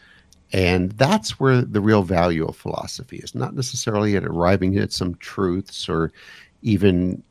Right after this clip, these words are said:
guiding our ethical behavior, though there's a place for that. I think the most value in philosophy is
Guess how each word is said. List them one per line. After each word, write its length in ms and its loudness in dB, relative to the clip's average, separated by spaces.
guiding 400 2
our 180 2
ethical 400 -2
behavior, 560 0
though 140 -2
there's 200 -2
a 40 0
place 320 0
for 160 -4
that. 300 0
I 160 2
think 280 2
the 80 -2
most 320 0
value 300 -2
in 80 -6
philosophy 720 -6
is 340 -4